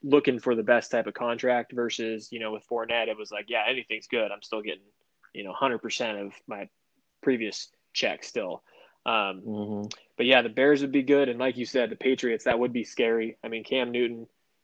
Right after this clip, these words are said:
Speaker 1: makes running backs better with his threat of being able to run the ball. And, uh, yeah, that would be, that would, I mean, Patriots are already up there for me in my power rankings, and that would put them two or three spots higher.
Speaker 2: Yeah, I mean,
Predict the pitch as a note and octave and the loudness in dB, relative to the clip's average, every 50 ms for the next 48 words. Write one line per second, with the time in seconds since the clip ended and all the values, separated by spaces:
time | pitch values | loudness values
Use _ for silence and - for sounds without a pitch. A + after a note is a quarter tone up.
0 | _ - A#2+ A#2+ B2+ A#2+ - - - B2+ A#2+ A#2+ A#2 - A2+ A2+ A2 G#2+ - - | _ -4 0 2 2 2 2 0 -2 -2 0 -2 -2 0 0 0 0 -2 -4 -2
1 | - B2+ A#2+ A#2 A#2 A#2 A2+ A2+ G#2+ A#2 A2+ - - - B2 A2+ - - - - | 0 2 2 4 4 2 0 -2 -4 -6 -8 -6 -4 -4 -4 -4 -6 -8 -2 0
2 | B2+ A#2+ - A2+ A#2+ A2+ B2+ A#2 A2+ A2+ A2+ A2+ A2 A2 A2 A2+ A2+ A2 A2 G2 | 2 2 2 0 -2 -6 -8 -8 -6 -6 -6 -4 -4 -4 -2 -2 -4 -4 -6 -4
3 | A2+ G#2+ A2 A2+ - - _ _ _ _ _ _ _ _ - A#2 A2 G#2 G#2+ - | -2 0 0 0 -2 -4 _ _ _ _ _ _ _ _ -8 -6 -6 -6 -4 -4
4 | G#2+ G#2+ G2+ G2+ G#2 - - _ _ _ _ _ _ _ _ _ _ _ _ _ | -4 -2 -2 -4 -6 -10 -12 _ _ _ _ _ _ _ _ _ _ _ _ _
5 | _ _ _ _ - A2+ G2+ F#2+ G#2 A#2 A#2 A#2+ A2 G#2 A2+ G#2+ G2+ G2 - _ | _ _ _ _ -6 -6 -4 -2 0 0 0 0 0 -2 -4 -6 -6 -8 -10 _
6 | _ _ _ - - - - - - _ _ _ _ - B2 B2+ B2+ B2 A#2+ - | _ _ _ -20 -18 -18 -18 -20 -20 _ _ _ _ 0 2 2 2 2 0 -4
7 | - _ _ _ _ _ _ _ _ _ - C3 C#3 C#3 C3+ C3+ - C#3+ - - | -10 _ _ _ _ _ _ _ _ _ -4 -2 0 0 -2 -2 -6 -6 2 6
8 | F3+ F#3 - D3+ C3+ B2+ - C3 B2+ B2 A#2+ G#2+ A2+ - - - A2+ G2+ - A#2 | 6 8 8 8 6 8 8 8 6 6 6 4 2 2 0 -2 -2 -2 -2 -4
9 | A2+ A2+ A2 G#2+ A2 A2 A2 - A#2+ A#2 A#2 A#2 A#2+ A#2+ A#2 A2+ B2+ B2 A2+ G#2 | -4 -4 -4 -4 -4 -6 -2 2 2 4 4 4 2 0 0 0 -2 -2 -2 -4
10 | G2+ A2+ G#2 G#2 G#2+ - B2+ - - - G2+ G2 _ _ _ _ _ _ _ _ | -4 -4 -4 -4 -2 -2 -4 -4 -2 -4 -8 -8 _ _ _ _ _ _ _ _
11 | _ - - _ - - - - C3 A#2 G#2+ - - A2+ - - - F#2+ F#2 - | _ -20 -20 _ -18 -8 -4 -2 -2 -2 -2 -4 -6 -8 -4 -2 -2 -2 -2 -2
12 | - F2 E2 C#2 - - _ _ _ _ _ _ _ _ _ _ _ _ _ _ | -6 -6 -6 -8 -14 -18 _ _ _ _ _ _ _ _ _ _ _ _ _ _
13 | _ _ _ - - A2+ A2+ A2+ G#2+ G2 G2 G2+ G#2+ A2 G#2 G#2 G#2 G2 G2 F#2 | _ _ _ -8 -2 4 6 6 6 6 4 2 -2 -4 -2 -2 -2 -2 -4 -6